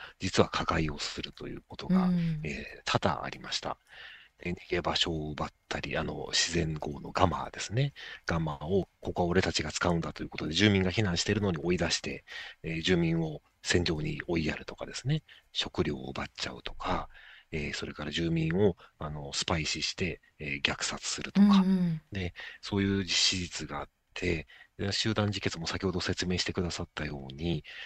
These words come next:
Speaker 1: その、この、死になさいということを事前に言っていて、で、しかもその、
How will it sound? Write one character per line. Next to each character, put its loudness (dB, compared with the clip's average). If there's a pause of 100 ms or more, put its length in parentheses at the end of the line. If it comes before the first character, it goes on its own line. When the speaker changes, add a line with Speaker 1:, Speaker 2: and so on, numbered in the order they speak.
(140)
Speaker 1:
そ -8
の、 -4 (1000)
こ -10
の、 -8
死 6
に 8
な 4
さ -2
い -4
と -8
い -8
う -12
こ -8
と -4
を -6
事 -2
前 2
に 0
言 0
っ -6
て -8
い -8
て、 0 (300)
で、 -2
し 2
か 2
も -2
そ -4
の、 -6